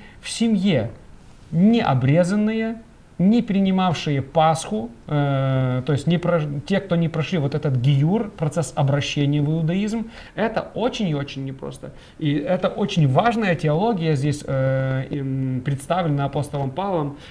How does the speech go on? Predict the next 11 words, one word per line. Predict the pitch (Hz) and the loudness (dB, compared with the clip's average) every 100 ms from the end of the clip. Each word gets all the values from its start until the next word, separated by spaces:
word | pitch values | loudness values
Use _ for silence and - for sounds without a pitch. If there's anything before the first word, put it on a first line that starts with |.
| - | -20
что | - 156 | -12 -10
теперь, | 139 226 208 | -4 -2 -2
оказывается, | - 190 170 165 156 147 147 123 139 | -2 -4 -2 -2 -2 -2 -8 -6 -2
в | 151 220 | 0 2
Иисусе | 208 170 - 190 - 151 | 0 0 -4 -8 -6 -8
Христе | - 135 123 - - 285 269 247 - - - - - - - - - - - - | -10 -10 -10 -10 -10 -6 -6 -6 -12 -20 -20 -20 -20 -20 -20 -20 -20 -20 -20 -2
этот | 190 - 156 | 0 0 -4
вопрос | 139 160 - | -4 -6 -4
решается | 135 160 135 131 | -4 -2 -2 -6
совсем | 143 - 135 | -10 -6 -6
по-другому, | 135 131 131 139 123 | -4 -2 -2 -2 -6